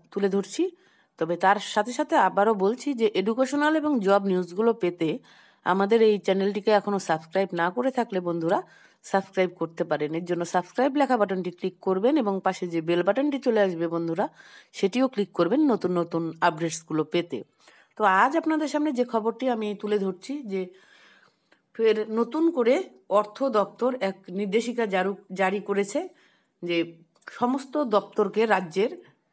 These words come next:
যে অব্যবহৃত যে স-, টাকা ফেরত দিক বিভিন্ন দপ্তর। নির্দেশিকা অর্থ দপ্তরের। এই গুরুত্বপূর্ণ খবরটি কিন্তু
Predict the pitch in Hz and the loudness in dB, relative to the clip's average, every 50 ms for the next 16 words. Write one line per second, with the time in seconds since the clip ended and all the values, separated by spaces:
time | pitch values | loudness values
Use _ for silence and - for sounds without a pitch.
0 | _ _ _ 175 175 170 170 165 - - _ _ 175 190 208 240 277 311 311 240 | _ _ _ -6 -6 -6 -6 -12 -18 -20 _ _ 0 4 6 6 6 6 4 2
1 | 196 180 - - _ _ _ - 170 180 196 202 196 214 269 269 294 285 240 - | -4 -8 -12 -18 _ _ _ -14 -2 2 2 2 4 4 2 2 2 -2 0 0
2 | 202 190 240 285 262 190 185 208 208 202 196 - 196 - 208 208 202 - 185 175 | 0 0 0 -4 -8 -2 -2 -2 -2 -2 -8 -14 -2 0 0 0 2 2 2 2
3 | 190 294 285 - - - 233 214 247 269 269 208 185 - _ _ 180 165 226 247 | 2 0 -4 -12 -6 -4 0 2 2 2 2 0 -6 -12 _ _ -6 -6 -6 -6
4 | 240 - 196 214 190 196 196 196 202 202 190 175 165 185 180 185 - - 139 123 | -4 -6 -6 -4 -2 -2 -2 -2 -2 -2 -4 0 -2 -2 -2 -2 -8 -10 -10 -10
5 | - _ _ _ _ _ _ _ _ _ _ _ _ _ _ _ _ _ _ _ | -10 _ _ _ _ _ _ _ _ _ _ _ _ _ _ _ _ _ _ _
6 | 180 185 208 220 208 196 277 285 285 320 285 - 226 208 277 285 - - _ _ | -6 -4 -4 -4 -2 -4 -4 -2 -2 -4 0 2 2 2 2 0 -8 -20 _ _
7 | _ _ _ _ _ - 185 202 202 - - 285 339 370 254 196 190 180 - - | _ _ _ _ _ 0 0 0 0 -2 -6 -6 -6 -4 0 -2 -2 -2 -2 -6
8 | 165 165 143 147 147 - _ - 185 208 185 220 247 240 240 370 359 370 359 359 | -6 -6 -6 -6 -10 -12 _ -6 -6 -4 -2 -4 -6 -4 -4 -4 -4 -2 -4 -4
9 | 349 - 220 190 196 214 208 - 247 226 254 233 208 - 190 - - | -4 -4 -4 -2 -2 -4 -4 -6 -6 -4 -4 -4 -4 -6 -8 -8 -10